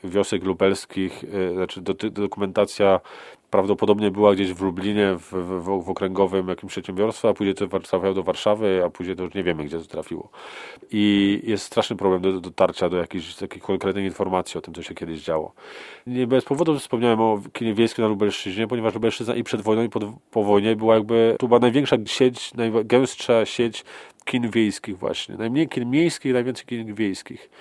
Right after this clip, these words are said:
I prawdopodobnie ostatnie kina objazdowe, jakie jeździły w Polsce, to właśnie na Lubelszczyźnie.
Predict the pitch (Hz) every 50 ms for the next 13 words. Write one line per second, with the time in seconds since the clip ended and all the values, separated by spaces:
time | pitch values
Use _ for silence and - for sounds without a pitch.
0 | - - - - - - - - _ - 120 113 113 113 113 113 113 110 113 127
1 | - _ _ _ _ - - 113 110 131 135 131 139 127 143 143 143 147 143 -
2 | - 110 - - 139 131 - 165 135 - - 151 160 143 117 101 110 104 98 107
3 | 110 101 104 95 - - 104 101 101 92 95 98 101 101 - - - 101 98 95
4 | - 110 104 104 107 104 - 110 107 110 107 110 110 - - - 104 95 90 90
5 | 87